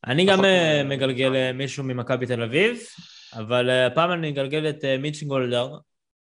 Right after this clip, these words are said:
Speaker 1: שאני חושב שזה לא היה
Speaker 2: כן.
Speaker 1: הפסד, אלא ניהול, גם מבחינה כלכלית, גם מבחינה מקצועית. אתה רואה
Speaker 2: תשמע,
Speaker 1: קבוצה,
Speaker 2: אני אגיד לך מה.
Speaker 1: אתה רואה קבוצה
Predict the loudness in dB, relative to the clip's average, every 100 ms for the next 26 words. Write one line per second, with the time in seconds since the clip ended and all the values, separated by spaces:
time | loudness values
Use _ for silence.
0 | _ -16 -6 0 2 2 0 -2 0 2
1 | 4 4 2 -2 -6 -6 -6 -14 _ -10
2 | -4 -2 -2 -2 -4 -4 -4 -8 -12 _
3 | -2 -2 0 0 2 0 -2 -2 0 -2
4 | -4 _ _ _ _ -4 -4 -2 -4 -4
5 | -8 -4 0 0 -2 -10 -12 -8 2 6
6 | 6 6 2 2 6 6 6 4 2 2
7 | 2 0 0 2 2 -2 -6 -2 0 -2